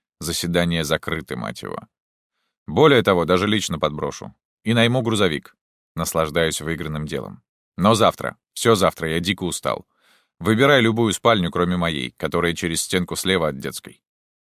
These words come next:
«Не утруждайтесь, Константин Юрьевич, боюсь, ваши услуги мне дорого обойдутся», поправляет блузку, собираясь уходить. «Я за рулём.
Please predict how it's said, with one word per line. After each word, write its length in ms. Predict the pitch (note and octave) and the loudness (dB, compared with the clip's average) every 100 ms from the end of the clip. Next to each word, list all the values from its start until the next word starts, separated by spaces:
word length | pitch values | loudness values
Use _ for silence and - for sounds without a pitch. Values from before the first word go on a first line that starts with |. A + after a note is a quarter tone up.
| _ _ | _ _
«Не 200 | A#2+ B2+ | -4 0
утруждайтесь, 640 | C3+ A#2+ A#2+ G#2 A2 - - | 0 0 -2 0 0 0 -6
Константин 460 | F#2 - F2+ F#2 | -6 -6 -6 -4
Юрьевич, 360 | F2 E2+ E2+ - | -4 -4 -8 -12
боюсь, 320 | F#2 G2 F#2+ - | -4 -4 -2 0
ваши 260 | F#2 - | -2 0
услуги 360 | F#2 - B2 A2 | -6 -4 -4 -2
мне 200 | G#2 G2+ | -2 0
дорого 420 | F#2+ F2 D#2 D#2 | 2 0 0 -2
обойдутся», 540 | D2 D2+ D2+ - - - _ _ _ _ | -4 -4 -8 -12 -14 -18 _ _ _ _
поправляет 520 | - - E2+ E2 D#2 | -6 -2 0 0 -2
блузку, 320 | D#2 G2 - - | -2 -6 -6 -10
собираясь 460 | C#2 D#2 D2+ D2 | -6 -2 -2 -4
уходить. 400 | D2+ D2+ C2 - _ _ _ - | -8 -8 -8 -16 _ _ _ 0
«Я 180 | C3 | 0
за 120 | B2 C3 | 2 0
рулём. 360 | A#2+ F2+ D#2 | 2 0 -2